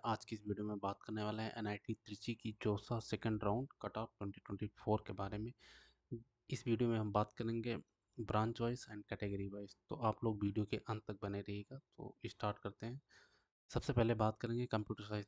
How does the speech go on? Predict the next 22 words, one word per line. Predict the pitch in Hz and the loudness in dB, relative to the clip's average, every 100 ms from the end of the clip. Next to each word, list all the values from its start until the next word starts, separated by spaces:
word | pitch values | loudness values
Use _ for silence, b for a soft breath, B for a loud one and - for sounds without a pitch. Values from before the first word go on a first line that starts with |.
| 104 | -6
इंजीनियरिंग | 104 104 101 | -6 -6 -8
की, | - - | -10 -10
तो | 104 | -10
इसमें | - 104 | -4 -4
आपकी | 104 - 113 | -4 -4 -6
होम | 104 107 107 104 | -4 -2 -2 -2
स्टेट | - 110 - | -2 -4 -2
में | 113 | -4
ओपन | - 110 - 117 | -2 -4 -2 -2
में | 113 110 | 0 -2
आपकी | 107 - 135 - B B B B B 120 | -4 -6 -6 -8 B B B B B -2
ओपनिंग | 110 123 123 117 | 2 4 4 4
रैंक | 120 135 - | 2 0 -6
ग्यारह | 107 107 107 113 | 0 2 2 0
सौ | - 113 - | -4 -8 -6
छियानबे | - 107 113 113 117 | -2 0 2 0 0
गई | 117 | 0
है | 120 | -2
and | 107 - | -4 -2
क्लोजिंग | 107 104 113 107 | -2 0 0 0
रैंक | 107 104 | 0 -2
आपकी | 101 - 143 | -8 -6 -6